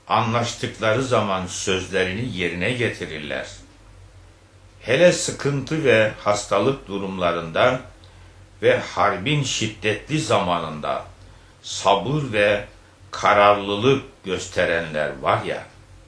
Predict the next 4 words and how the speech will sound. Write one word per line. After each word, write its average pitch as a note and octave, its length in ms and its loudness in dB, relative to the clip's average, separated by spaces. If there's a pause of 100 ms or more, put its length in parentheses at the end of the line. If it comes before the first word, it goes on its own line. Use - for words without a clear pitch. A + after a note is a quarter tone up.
(1300)
işte D#3 560 2
doğru B2 300 0
olanlar G2+ 760 2
da C#3 280 2